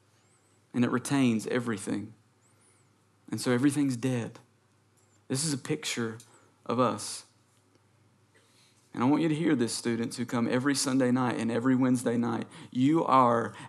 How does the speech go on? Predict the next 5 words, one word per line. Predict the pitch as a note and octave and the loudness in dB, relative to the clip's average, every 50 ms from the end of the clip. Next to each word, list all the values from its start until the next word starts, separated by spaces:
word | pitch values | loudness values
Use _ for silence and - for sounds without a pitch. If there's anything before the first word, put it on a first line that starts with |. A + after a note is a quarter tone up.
| - | -2
a | - A2+ A#2 A2+ | 0 0 0 0
privileged | - - - - D3+ D3 B2 - A2+ A#2 G#2 - F2+ - - - - - _ _ | -2 -8 -2 2 2 2 2 2 -2 -4 -4 -4 -4 -6 -8 -8 -10 -14 _ _
group | - B2+ A2+ - - | -6 -4 -4 -2 -2
of | A#2 A2+ - | -2 -2 -2
teenagers. | - - A2+ A2 G#2+ - - - - - - - - - | -4 -4 -2 -2 -2 -4 -6 -6 -8 -8 -8 -10 -12 -14